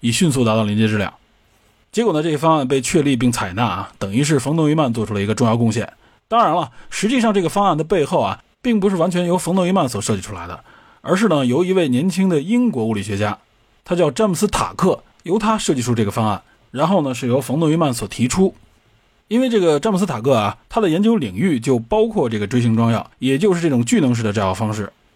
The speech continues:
然后他呢，设计出了这么一个立体式的爆炸透镜概念。那么这个方案被确立下来以后，我们会发现啊，这个内爆式的结构实际上是一个截角二十面体。这个截角二十面体是一个几何学的说法，实际上它不止二十个面，它是由三十二个面组成的，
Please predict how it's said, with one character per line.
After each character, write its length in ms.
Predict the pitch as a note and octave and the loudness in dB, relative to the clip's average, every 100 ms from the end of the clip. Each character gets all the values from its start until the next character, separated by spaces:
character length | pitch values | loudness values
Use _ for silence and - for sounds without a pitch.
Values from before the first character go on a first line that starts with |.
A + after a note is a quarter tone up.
| - | -6
然 120 | D3 | -2
后 80 | F3+ | -2
他 160 | E3 F3 | 0 -2
呢， 160 | C3+ - _ | -2 -8 _
设 220 | - G3 | -4 0
计 80 | D3+ | 0
出 100 | B2+ | 0
了 100 | C#3+ | -2
这 120 | C3+ | 2
么 40 | B2 | 2
一 120 | A#2+ | 2
个 120 | B2 | 0
立 200 | D#3 F#3+ | 0 -2
体 180 | D#3 G#2 | -2 -4
式 140 | - | -2
的 80 | A2 | -2
爆 240 | G#2+ C#3 C#3+ | 0 -2 0
炸 180 | A#2 | 0
透 160 | A2 A#2 | 0 -2
镜 140 | G#2+ | 0
概 100 | G#2 | -2
念。 180 | G2 F#2 - _ _ _ _ - - _ _ | -2 -6 -10 _ _ _ _ -20 -20 _ _
那 100 | A3+ | -2
么 80 | C4 | -2
这 160 | A#3 C4+ | 0 -2
个 60 | |
方 160 | F#3 G#3+ | 0 0
案 80 | F#3 | 0
被 80 | F#3 | 0
确 140 | G3+ | 0
立 60 | E3+ | 0
下 120 | D#3+ | 2
来 100 | D3+ | 0
以 80 | A#2 | 0
后， 160 | C#3 | 0
我 140 | G2+ G#2 | 0 2
们 80 | |
会 80 | B2 | 2
发 160 | A#2+ B2 | 2 0
现 120 | B2 | 0
啊， 160 | F#2+ - _ | -2 -8 _
这 140 | - B3 | -4 0
个 60 | |
内 120 | B3+ | 2
爆 140 | A3+ G3 | 2 2
式 80 | F3 | 0
的 80 | |
结 140 | B2+ B2+ | -4 0
构 160 | D#3 | 0
实 160 | A#2 D3 | 0 -2
际 100 | F#3+ | 0
上 160 | F#3+ D#3+ | 2 2
是 100 | D#3+ | 2
一 60 | |
个 100 | F#3+ | 0
截 300 | C3+ B2+ G3+ | 0 0 0
角 160 | D3+ F#2+ | 2 0
二 160 | C#3 | -2
十 80 | C#3+ | 0
面 160 | F#3 C3+ | 0 0
体。 240 | - F2 - _ _ _ | -4 -12 -16 _ _ _
这 80 | - | -2
个 80 | G#3+ | 0
截 220 | - G#3+ | 0 0
角 120 | G#3+ | 2
二 120 | C3+ E3 | 0 0
十 40 | |
面 160 | G3 D#3+ | 0 0
体 160 | G2+ | -4
是 160 | G2+ C#3+ | -2 0
一 40 | |
个 80 | E3+ | 0
几 200 | A#2+ G2 | 0 -4
何 160 | G2+ E3+ | -2 0
学 140 | D3+ | 2
的 80 | A#2 | 2
说 140 | A2+ | 0
法， 240 | G2+ E2+ - _ _ | -4 -8 -14 _ _
实 140 | G#3 | 0
际 60 | B3 | 0
上 120 | A3 | 0
它 80 | G#3+ | -2
不 240 | A#3 G3 | 0 -2
止 220 | A#2 G2 | -2 -4
二 160 | A#2+ C3 | -2 -2
十 80 | A2+ | 2
个 60 | |
面， 180 | A#2 - _ | 0 0 _
它 140 | - | -6
是 80 | F#3+ | -2
由 100 | F#3+ | -2
三 240 | G3+ B3 A#3+ | 0 -2 0
十 80 | |
二 160 | A#3+ F3+ | 2 0
个 60 | B2+ | -2
面 180 | B2 | -4
组 160 | G#2 G2 | -4 -6
成 200 | F#2+ F#2+ | -8 -8
的， 180 | G#2 | -8